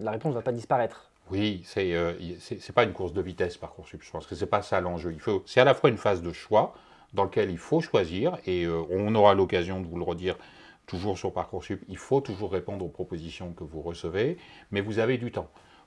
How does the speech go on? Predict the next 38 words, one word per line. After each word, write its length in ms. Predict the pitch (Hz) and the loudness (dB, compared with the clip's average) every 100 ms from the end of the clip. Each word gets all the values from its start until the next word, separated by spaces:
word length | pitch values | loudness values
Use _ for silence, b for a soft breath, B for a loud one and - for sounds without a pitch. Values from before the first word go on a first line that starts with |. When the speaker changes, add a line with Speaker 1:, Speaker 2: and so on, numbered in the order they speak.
| _ | _
Speaker 2:
Voilà, 260 | 101 95 95 | 4 4 4
par 160 | 87 85 | 0 -2
exemple, 240 | 90 90 | -2 -6
si 100 | - | -8
on 100 | 82 | -6
est 60 | 82 | -6
au 80 | |
début 300 | 78 107 107 | -2 -2 0
de 40 | 101 | -2
la 80 | 85 | -4
procédure, 460 | 85 - 92 175 | -6 -6 -2 -2
ce 80 | 175 | -2
sera 140 | 95 | -8
le 40 | - | -6
cas 100 | 82 | -6
à 40 | |
partir 300 | 85 82 90 | -8 -12 -12
de 40 | 78 | -10
jeudi, 300 | 82 104 165 | -6 -6 -2
pour 180 | 135 | 0
toutes 200 | - 175 | 2 2
les 60 | 127 | 0
propositions 580 | - 110 117 107 - 165 | -2 -2 -2 -2 -4 -4
que 100 | 117 | -4
vous 160 | 92 | -6
recevez 460 | 95 92 110 101 117 | -6 -6 -6 -4 -4
le 160 | 101 80 | -4 -6
deux, 340 | 87 101 95 | -6 -8 -8
le 120 | 87 | -10
trois, 360 | 85 - 110 98 | -14 -2 0 0
le 140 | 87 | -2
quatre, 320 | 85 120 107 92 | -8 -6 -6 -8
le 80 | |
cinq 340 | 85 107 101 - | -12 -10 -10 -10
ou 60 | |
le 100 | 90 | -10
six 300 | 85 - 135 | -10 -12 -10
juin, 260 | 104 98 | -8 -8